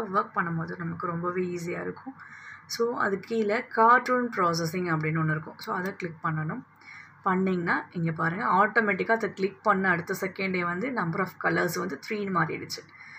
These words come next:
நம்ம இன்னும் இதை darken பண்ணோம்னா, இப்போ increase பண்ணோம் அப்படின்னா,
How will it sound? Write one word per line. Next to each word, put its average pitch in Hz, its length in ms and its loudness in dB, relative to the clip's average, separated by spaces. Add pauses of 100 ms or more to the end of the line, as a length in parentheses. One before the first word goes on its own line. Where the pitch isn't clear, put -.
(220)
நம்ம 202 340 4
இன்னும் 226 340 0
இதை 202 160 4
darken 196 480 4
பண்ணோம்னா, 180 480 0 (680)
இப்போ 170 260 -6 (460)
increase 202 460 -4
பண்ணோம் 175 260 -2
அப்படின்னா, 175 280 -4